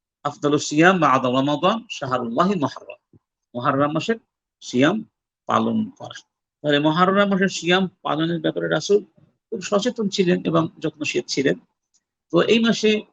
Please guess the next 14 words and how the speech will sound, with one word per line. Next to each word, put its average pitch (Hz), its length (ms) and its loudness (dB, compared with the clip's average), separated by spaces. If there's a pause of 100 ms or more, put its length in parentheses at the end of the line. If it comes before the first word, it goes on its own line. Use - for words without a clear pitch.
(140)
যতটুকু 160 360 -2
সম্ভব 143 520 0
বেশি 135 200 -10
বেশি 147 320 -6 (400)
সিয়াম 135 340 0
পালন 123 280 0
করা 127 260 -4 (160)
উচিত, 214 240 -6 (100)
এটি 175 200 0
আমাদের 139 320 2 (480)
একমাত্র 151 460 -4
বা 143 80 0
প্রধান 127 360 -2
করণীয়। 127 460 -2